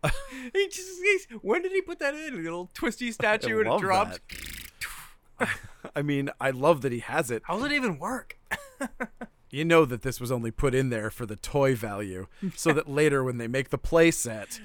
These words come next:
Speaker 1: your Radu play set is gonna have the cage that drops down from the ceiling, and you have your little naked hooker who's in the corner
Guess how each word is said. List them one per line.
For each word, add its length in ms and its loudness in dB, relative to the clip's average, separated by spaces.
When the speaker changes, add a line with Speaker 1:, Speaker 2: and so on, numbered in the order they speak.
Speaker 1:
your 180 4
Radu 560 4
play 240 2
set 260 -2
is 120 0
gonna 240 0
have 260 0
the 120 4
cage 400 4
that 140 0
drops 320 0
down 280 2
from 160 -4
the 80 -2
ceiling, 520 -2
and 160 0
you 100 2
have 220 2
your 120 4
little 220 4
naked 420 2
hooker 420 4
who's 200 0
in 80 2
the 80 0
corner 560 0